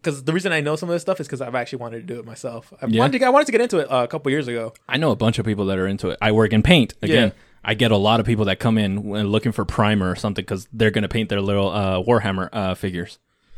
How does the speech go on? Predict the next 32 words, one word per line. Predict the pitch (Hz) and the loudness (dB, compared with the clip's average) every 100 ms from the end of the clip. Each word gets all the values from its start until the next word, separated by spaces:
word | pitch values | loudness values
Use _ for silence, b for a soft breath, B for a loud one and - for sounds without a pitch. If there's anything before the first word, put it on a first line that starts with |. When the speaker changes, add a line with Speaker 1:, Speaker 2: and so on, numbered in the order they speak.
| - - | -20 -12
Speaker 2:
So | - 101 - - _ | -4 -4 -6 -20 _
I've | 110 107 | 0 4
heard | 127 147 | 6 6
about | 113 117 110 | 6 6 6
it, | 107 - - | 4 -4 -4
never | 104 107 113 139 | 2 4 6 4
played | - 131 120 | 4 4 4
it, | 120 | 2
and | 90 | 0
don't | 101 107 | -2 4
know | 113 | 4
what | 117 120 | 4 2
the | 113 | 0
fuck | 120 | 2
it's | 113 107 | 0 0
about. | 107 104 - b b b - | 2 2 0 b b b 0
But | 120 104 | 0 2
just | 123 | 0
hearing | - 139 135 | 4 6 6
the | 107 | 6
lore, | 101 110 127 | 6 8 8
I | 117 | 8
saw | - 117 | 6 4
it | |
on | 113 104 | 4 2
TikTok. | 120 - 127 110 | 0 2 2 4
I | |
was | 110 | 2
like, | 95 | 0
"What | 98 196 294 - | 6 8 8 10
the | 202 | 8
fuck?" | 170 - - 220 370 | 8 2 4 6 8